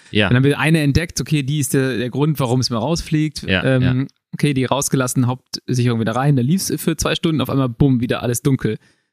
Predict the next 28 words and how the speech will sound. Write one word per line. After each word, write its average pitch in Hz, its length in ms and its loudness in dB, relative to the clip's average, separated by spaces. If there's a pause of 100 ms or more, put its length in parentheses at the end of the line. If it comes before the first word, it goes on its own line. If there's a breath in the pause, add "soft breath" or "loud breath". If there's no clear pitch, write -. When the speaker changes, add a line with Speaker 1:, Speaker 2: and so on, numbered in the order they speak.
(120)
Speaker 2:
Und 120 140 2
das 123 100 2
war 127 80 0
dann 135 140 0
schon 127 240 2
da, 127 240 -2 (220 soft breath)
in 135 100 2
dem 139 80 6
Moment, 131 320 0
wo 131 140 0
es 127 120 0
halt 123 400 -4
so 127 400 0 (140)
Speaker 1:
Der 95 60 4
Sicherungskasten 139 500 2
stand 117 160 -4
unter 110 180 -2
Wasser, 160 280 -2
aber 117 180 -4
gut, 117 140 -4
wir - 60 -2
haben's - 120 -6
wieder - 140 2
angemacht. 185 420 2
Speaker 2:
<laughs> - 0 -
Nee, 180 80 2
nee, 202 160 2
nee. 190 120 0